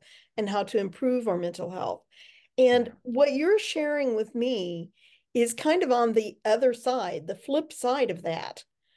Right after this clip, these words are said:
Speaker 2: Mm.
Speaker 1: You are the person who wants to come and say, "I have the tools,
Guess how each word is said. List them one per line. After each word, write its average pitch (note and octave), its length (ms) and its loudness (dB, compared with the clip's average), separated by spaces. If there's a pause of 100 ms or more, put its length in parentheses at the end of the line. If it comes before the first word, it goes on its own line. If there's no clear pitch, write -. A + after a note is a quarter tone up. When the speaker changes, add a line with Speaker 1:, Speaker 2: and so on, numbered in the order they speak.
(260)
Speaker 2:
Mm. A2+ 320 -8
Speaker 1:
You F4 400 4
are B3+ 220 8
the A#3 100 4
person B3 420 2
who B3+ 140 -2
wants A#3+ 360 0
to B3+ 120 0
come B3 520 -4
and A#3 180 -4
say, A3 440 -2 (400)
"I D4 480 0 (120)
have A3+ 340 -2
the F3+ 140 -2
tools, C#4 640 -2